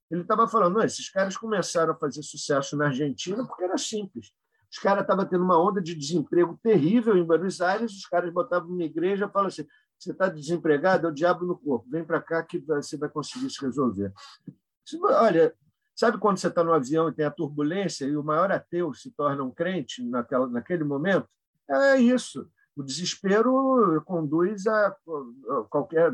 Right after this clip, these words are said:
né, superstição. E agora, quando isso é tudo institucionalizado, templos, e uma mise-en-scène, todo aquele teatro, né, muito investimento. Eu quero dizer que o, o, o, o investimento em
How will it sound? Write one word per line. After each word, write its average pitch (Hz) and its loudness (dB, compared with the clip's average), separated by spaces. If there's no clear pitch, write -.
né, 202 4
superstição. 170 0
E 135 2
agora, 175 2
quando 202 -2
isso 196 -4
é - 0
tudo 202 -10
institucionalizado, 160 -2
templos, 131 -6
e 131 0
uma 170 0
mise-en-scène, 165 0
todo 180 -4
aquele 175 -4
teatro, 139 0
né, 139 -2
muito 185 -4
investimento. 147 -8
Eu 175 -8
quero 185 -2
dizer 185 -2
que 180 -8
o, 165 -2
o, 165 0
o, 175 2
o 160 0
investimento 185 0
em 151 -4